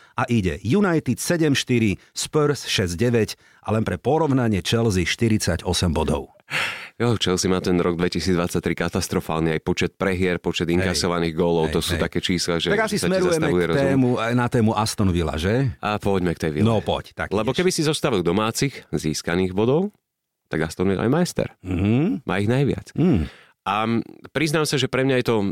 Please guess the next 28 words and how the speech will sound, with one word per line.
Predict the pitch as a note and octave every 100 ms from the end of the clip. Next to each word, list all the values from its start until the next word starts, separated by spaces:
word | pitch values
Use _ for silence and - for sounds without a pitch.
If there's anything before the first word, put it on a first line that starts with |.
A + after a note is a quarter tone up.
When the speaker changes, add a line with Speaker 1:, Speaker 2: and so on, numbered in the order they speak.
| -
Speaker 2:
asi | A#2 -
najpríjemnejšie | G#2+ A#2 A2+ A#2+ A2 G2+ - F2
prekvapenie. | D#2 F#2+ F#2 A2 A#2 -
Očakával | E3+ F3 A#2+ F#2+ F#2+
som | A#2
napríklad, | A2+ G#2+ A#2 G#2
že |
tú | G#2 G2
kombináciu | G#2 A2 A2 A2 G#2+
Premier | G2 F#2 G#2 A#2
League | A#2
a | F#2+
európske | - G2 G#2 G2+ G#2
pohárové | F#2+ G2+ F#2+ F#2 -
povinnosti | F2 G#2 G#2 F2
lepšie | F#2+ A2+ - F2+
zvládne | F2+ F2 F2
Brighton. | D#2 C2+ - -
Speaker 1:
Mhm. | - F#2 F#2+ G2+ E3 B2
Speaker 2:
Priznám | G2+ F#2+ E2
sa | F2
úprimne. | D2+ - B1 - - - - -
Ale | - F#2+ G2+
Villa, | A#2+ C3+ B2 - - _ _
dobré | - A#2 D3
nákupy, | C#3 C3+ - B2+ - A#2 A2
dobré | E2 D#2 A2+ C3+
vstupy | B2+ C3+ -